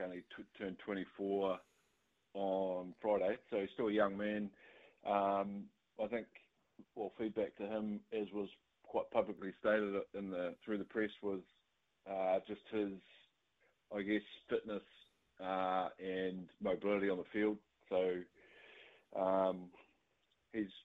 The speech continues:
he's shed a bit of weight in the last sort of six weeks, uh, and he's done quite a bit of hard work on that, so he's done well to get called back in.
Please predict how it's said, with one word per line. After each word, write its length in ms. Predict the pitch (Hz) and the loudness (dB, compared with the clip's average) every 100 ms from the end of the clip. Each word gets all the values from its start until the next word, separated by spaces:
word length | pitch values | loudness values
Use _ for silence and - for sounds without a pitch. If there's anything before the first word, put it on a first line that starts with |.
| _ - | _ -10
he's 120 | 107 - - - | -8 -6 -8 -2
shed 140 | 135 | 0
a 40 | 113 | 2
bit 140 | 110 | 2
of 60 | 98 | 4
weight 240 | 104 127 - - - | 4 2 0 -20 -10
in 100 | 104 | -4
the 80 | 101 | 0
last 240 | 107 104 - - | 2 0 -4 -10
sort 140 | 113 | -8
of 60 | 104 | -8
six 120 | - - - | -10 -12 -4
weeks, 280 | 117 110 - _ _ - | -4 -4 -14 _ _ -4
uh, 400 | 95 95 92 92 | 0 0 0 -2
and 80 | 95 | -4
he's 80 | 90 | -4
done 180 | 98 92 90 | -2 -2 -4
quite 160 | 101 | -6
a 20 | |
bit 100 | 92 | -4
of 60 | 92 | 0
hard 180 | 98 87 | 0 2
work 200 | 107 101 | 0 0
on 120 | 80 | -4
that, 120 | 101 - | -4 -4
so 180 | 101 92 - _ _ _ _ _ | 0 0 0 _ _ _ _ _
he's 160 | 92 90 | -14 -4
done 160 | 98 95 | -2 0
well 140 | 95 | 0
to 60 | 92 | 0
get 160 | 98 | -6
called 200 | - 95 | -4 -2
back 200 | 90 87 | 0 0
in. 120 | 123 | -2